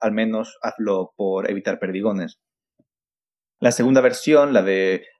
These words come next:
que da igual la distancia en la que estés, nace del descubrimiento de que el virus también se puede transmitir por aerosoles, que pueden permanecer en el ambiente incluso horas después de que haya estado la persona infectada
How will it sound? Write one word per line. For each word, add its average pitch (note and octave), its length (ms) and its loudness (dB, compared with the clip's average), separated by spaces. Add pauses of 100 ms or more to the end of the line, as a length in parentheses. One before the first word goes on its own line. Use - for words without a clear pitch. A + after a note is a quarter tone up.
(120)
que G#2+ 120 0
da G#2+ 120 4
igual G#2 260 2
la G2+ 100 4
distancia G#2 340 -4
en G2 40 -2
la G2 40 -2
que - 80 -10
estés, A#2 360 2 (200)
nace B2+ 220 2
del C3+ 100 -2
descubrimiento B2 840 2 (140)
de B2 140 2
que A#2 80 0
el A2 100 0
virus A#2 260 2
también A#2 220 4
se A#2 120 -2
puede A2 160 -2
transmitir A2+ 420 -6
por A#2 120 2
aerosoles, G2 720 -4
que - 100 -10
pueden A2 280 -4
permanecer A2+ 440 -2
en A2 80 -4
el G#2+ 80 -6
ambiente G#2+ 360 0
incluso G2+ 440 -8
horas A#2 320 2
después G2+ 320 -12
de G2+ 80 -10
que G2 100 -8
haya F#2 140 -6
estado F#2+ 320 -6
la F#2+ 100 -2
persona G2 240 -10
infectada A#2+ 500 0